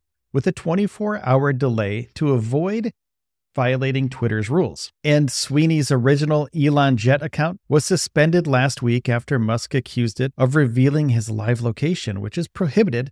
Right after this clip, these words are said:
under Twitter's policies. The platform updated its rules to specifically prohibit the publishing of a person's real-time location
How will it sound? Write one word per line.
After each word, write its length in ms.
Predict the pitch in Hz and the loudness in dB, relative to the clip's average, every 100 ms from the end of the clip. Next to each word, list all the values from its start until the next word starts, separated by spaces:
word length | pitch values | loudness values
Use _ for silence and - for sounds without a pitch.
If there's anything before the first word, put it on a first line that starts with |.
| - | 0
under 300 | 147 147 160 | 2 4 0
Twitter's 360 | - 123 123 | 0 0 0
policies. 720 | - 156 175 - 82 - - _ | 0 -2 -2 -4 -10 -12 -14 _
The 80 | 127 | -2
platform 560 | - 180 175 208 180 - | 2 2 2 2 2 2
updated 460 | 151 - 151 143 | -2 4 4 6
its 240 | 135 123 127 | 4 2 0
rules 380 | 127 135 131 - | 2 2 0 -2
to 180 | 143 | -2
specifically 880 | - - 156 - - 254 320 254 285 | -4 -2 -2 0 -2 0 -2 0 -2
prohibit 540 | 220 226 151 180 185 170 | 0 0 2 2 2 -4
the 80 | |
publishing 640 | 143 - 160 165 - 165 165 - _ - | -6 -2 0 0 0 -2 -2 -10 _ -2
of 160 | 143 165 | 2 2
a 100 | 127 | 0
person's 560 | - 139 - 147 113 | -2 -2 0 2 2
real-time 500 | 113 120 117 127 123 | 2 0 2 2 2
location 640 | 117 107 117 110 - 123 | 2 -2 -4 -4 -2 -4